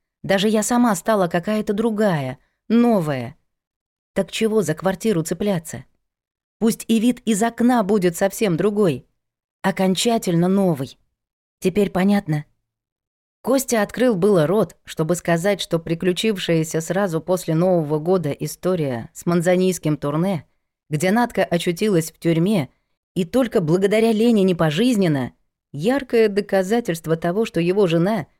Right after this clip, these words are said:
все та же — но благоразумно промолчал. В конце концов, в той истории он тоже выглядел не лучшим образом.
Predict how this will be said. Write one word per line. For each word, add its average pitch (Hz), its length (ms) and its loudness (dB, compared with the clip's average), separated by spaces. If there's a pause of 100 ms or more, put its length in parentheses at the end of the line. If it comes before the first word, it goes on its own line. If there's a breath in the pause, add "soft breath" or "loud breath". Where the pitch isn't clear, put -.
(200)
все 254 260 0
та 220 400 0
же — 135 240 -6 (520)
но 254 160 2
благоразумно 175 720 2
промолчал. 131 680 -8 (760)
В - 60 -20
конце 226 280 0
концов, 240 420 -2
в - 40 -20
той 240 240 2
истории 240 680 0
он 180 220 0
тоже 262 340 0
выглядел 196 580 2
не 160 160 2
лучшим 170 560 -2
образом. 135 560 -4